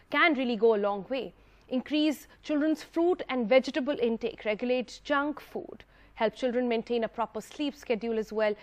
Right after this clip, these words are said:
eight hours a day and regular, and regulate screen time as much as possible really on that front. And while you might think that these are, well, things we all know, things we all should be easily doing, but it gets so much harder to implement. So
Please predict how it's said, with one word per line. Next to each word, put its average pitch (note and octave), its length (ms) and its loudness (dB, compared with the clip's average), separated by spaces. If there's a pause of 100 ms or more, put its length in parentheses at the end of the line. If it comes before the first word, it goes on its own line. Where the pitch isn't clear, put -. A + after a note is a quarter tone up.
(180)
eight A3+ 240 -2 (100)
hours G#3+ 300 4
a A3+ 60 -2
day G#3 160 -2
and G3+ 160 -4
regular, A#3 360 0 (360)
and G3+ 260 -4
regulate A3+ 680 0
screen G#3+ 380 -4
time G#3+ 340 0
as G#3+ 240 -4
much A#3 300 -4
as G#3 240 -2
possible G#3+ 560 2
really G3 340 -6 (260)
on G#3 200 0
that G3 160 -2
front. - 380 -4 (680)
And C4 160 2
while C4+ 420 10 (280)
you C4 120 2
might C#4 280 6
think D#4 220 2
that C#4 100 4
these C4 240 2
are, D4 200 6 (100)
well, A#3 240 4
things B3 320 -4
we C4+ 100 0
all C4+ 140 4
know, F#4 420 0
things G#3+ 240 -6
we A#3+ 100 -2
all A#3+ 300 4
should A3+ 220 -8
be C4 120 -4 (120)
easily A3+ 300 -2
doing, A#3+ 380 -4 (300)
but B3+ 140 0
it A3+ 100 -4
gets C4+ 240 -2
so C4+ 180 -2
much A#3+ 220 -4
harder G#3+ 340 -2
to A3+ 200 -8
implement. G3 580 -10 (280)
So E4+ 220 -4